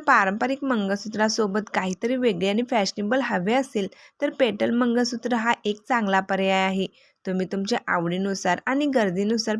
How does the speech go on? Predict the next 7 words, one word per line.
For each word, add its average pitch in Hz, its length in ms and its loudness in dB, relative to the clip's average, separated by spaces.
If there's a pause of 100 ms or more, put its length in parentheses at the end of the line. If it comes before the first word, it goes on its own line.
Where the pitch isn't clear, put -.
पेटल 196 280 -2
मंगळसूत्र 226 640 -2
कस्टमाइज 226 520 -2
देखील 262 340 -4
करून 240 260 0
घेऊ 220 200 0
शकता. 214 520 -4